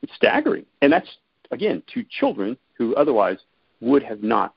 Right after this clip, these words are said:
received meals. So, you know,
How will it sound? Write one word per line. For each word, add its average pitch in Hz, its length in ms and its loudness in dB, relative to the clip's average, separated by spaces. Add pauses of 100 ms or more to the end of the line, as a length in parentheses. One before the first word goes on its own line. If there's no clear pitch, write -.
received 98 560 -4 (500)
meals. 104 360 4 (880)
So, 123 280 6 (380)
you 131 120 -4
know, 90 120 -8